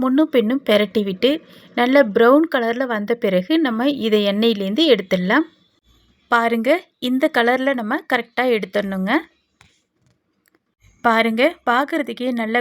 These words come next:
கோல்டன் கலர்ல சூப்பரா இருக்கு. உடனே சாப்பிடணும் போல இருக்கு.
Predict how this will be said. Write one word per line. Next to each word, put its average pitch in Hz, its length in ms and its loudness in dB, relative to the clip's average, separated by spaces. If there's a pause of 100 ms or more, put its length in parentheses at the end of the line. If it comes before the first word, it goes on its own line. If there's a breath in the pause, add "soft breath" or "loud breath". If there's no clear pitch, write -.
(120)
கோல்டன் 226 420 0
கலர்ல 208 300 2 (140)
சூப்பரா 247 460 0
இருக்கு. 202 260 -10 (580)
உடனே 226 300 0 (100)
சாப்பிடணும் 226 460 -4
போல 220 220 -2
இருக்கு. 202 260 -4